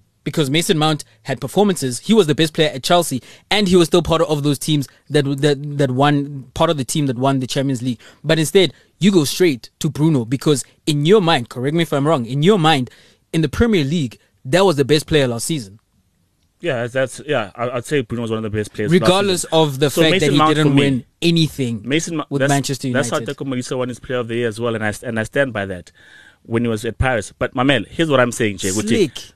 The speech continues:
Speaker 2: My man, listen,
Speaker 1: Slick.
Speaker 2: listen to what I'm saying as well, Dan. I do believe, Gucci, f-, from my list, Mason Mount just, just gets barely edged out by Bruno, but he's definitely in with a shout.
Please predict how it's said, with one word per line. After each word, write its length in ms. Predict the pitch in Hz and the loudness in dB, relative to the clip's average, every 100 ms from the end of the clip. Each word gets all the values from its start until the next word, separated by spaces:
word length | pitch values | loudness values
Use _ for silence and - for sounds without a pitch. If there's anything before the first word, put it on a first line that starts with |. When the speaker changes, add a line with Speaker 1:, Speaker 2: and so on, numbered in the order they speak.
| - | -8
Speaker 2:
My 180 | 170 | -6
man, 100 | 185 | -4
listen, 300 | 180 190 - | -4 -4 -2
Speaker 1:
Slick. 220 | 226 254 240 | 0 2 4
Speaker 2:
listen 240 | 170 233 | 2 -2
to 80 | 196 | -2
what 100 | 185 | 0
I'm 120 | 175 | 0
saying 240 | 170 175 | 0 0
as 100 | 147 | 0
well, 160 | 131 117 | 0 0
Dan. 300 | 101 104 95 - - - _ - | 0 -6 -6 -20 -20 -20 _ -4
I 160 | 185 | -2
do 180 | 170 165 | -2 -2
believe, 220 | 151 147 139 | -2 -2 -2
Gucci, 260 | 135 123 _ | -4 -8 _
f-, 80 | - _ - | -20 _ -14
from 220 | - 139 | -4 0
my 160 | 143 165 | 2 4
list, 320 | 135 170 - - | 4 2 -4 -4
Mason 260 | 135 160 | -4 -2
Mount 300 | 139 131 - - | 0 0 -2 -4
just, 220 | 120 107 | -4 -4
just 220 | 123 113 - | -8 -8 -4
gets 220 | 117 - | -4 -4
barely 340 | - 117 123 | 0 2 2
edged 220 | 120 107 | 0 0
out 140 | 107 104 | -2 -2
by 140 | 107 | -4
Bruno, 280 | 113 110 101 | -2 -4 -2
but 160 | 90 117 | -4 -2
he's 180 | 143 123 | -4 -10
definitely 480 | - 143 165 147 143 | -2 -2 -2 -8 -6
in 100 | 123 | -6
with 80 | |
a 60 | 113 | -6
shout. 400 | - 123 90 - | -6 -6 -8 -18